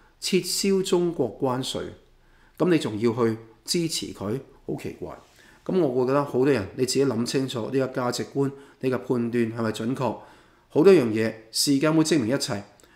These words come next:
唔好今日嘅我打倒昨日嘅我。你睇我做評論，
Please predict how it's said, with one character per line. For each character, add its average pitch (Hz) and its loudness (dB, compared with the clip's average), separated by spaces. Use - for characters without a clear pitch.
唔 135 0
好 170 6
今 240 4
日 196 4
嘅 135 2
我 127 0
打 123 -4
倒 147 4
昨 127 -2
日 110 -4
嘅 110 -6
我。 92 -8
你 175 2
睇 196 0
我 139 0
做 120 -2
評 107 -8
論， 110 -8